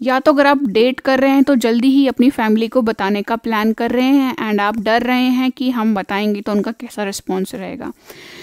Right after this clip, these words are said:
तो मेरा ये कहना है कि challenges रहेंगे, लेकिन eventually they will accept।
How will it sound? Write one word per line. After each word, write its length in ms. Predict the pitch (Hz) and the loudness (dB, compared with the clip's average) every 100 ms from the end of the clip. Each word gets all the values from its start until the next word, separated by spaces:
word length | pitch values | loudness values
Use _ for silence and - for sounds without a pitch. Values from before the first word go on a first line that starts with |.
| - _ - | -20 _ 4
तो 60 | |
मेरा 240 | 262 254 285 | 4 6 4
ये 220 | 285 294 | 4 2
कहना 300 | 294 277 285 | 2 4 4
है 160 | 285 | 4
कि 120 | 285 302 | 4 0
challenges 600 | 226 202 226 254 269 233 | 0 2 4 6 4 0
रहेंगे, 480 | 208 240 269 277 | -2 6 8 8
लेकिन 460 | 277 226 247 262 254 - - | 4 -2 2 4 2 -2 -6
eventually 500 | 220 240 247 262 269 | 2 4 4 4 0
they 280 | 214 196 202 | -2 -2 -4
will 180 | - | -8
accept। 440 | - - 285 - | -10 -2 -2 -2